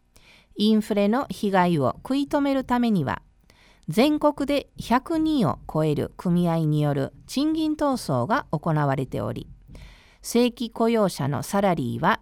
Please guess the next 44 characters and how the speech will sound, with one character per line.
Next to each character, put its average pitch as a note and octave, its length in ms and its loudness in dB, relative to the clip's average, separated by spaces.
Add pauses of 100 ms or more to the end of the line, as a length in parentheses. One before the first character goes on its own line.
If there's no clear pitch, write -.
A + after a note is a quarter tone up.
イ G3 120 4
ン G3 80 4
フ G3 140 -2
レ F#3 120 2
に F3 200 0
負 D3 160 0
け C#4 160 -4
て C#4+ 140 -4
は A#3 220 2
い E3 100 0
な C4+ 160 2
い - 220 -4
と D#4+ 260 0
述 D#3 120 2
べ C#3 100 0
ま A2 120 -6
し - 100 -14
た。 - 180 -12 (1700)
非 G3+ 180 0
正 A#3 280 4
規 A3 240 -4
雇 G#3+ 180 2
用 D#3 360 2
を A#3+ 260 0 (920)
守 E3+ 480 2
り、 - 60 -20 (920)
小 E4+ 320 2
規 D#4+ 180 -2
模 D#4+ 160 2
事 C#4+ 180 -4
業 G3 320 4
を A#3+ 160 2
活 A3+ 260 -2
性 C#4 280 -2
化 B3+ 160 0
す B3 180 -4
る A#3+ 100 0
法 A#3+ 280 0
制 G#3+ 320 0
度 B2+ 180 0
を A#2 140 -4
十 C4+ 320 -2
分 C4+ 340 0
な C3+ 220 0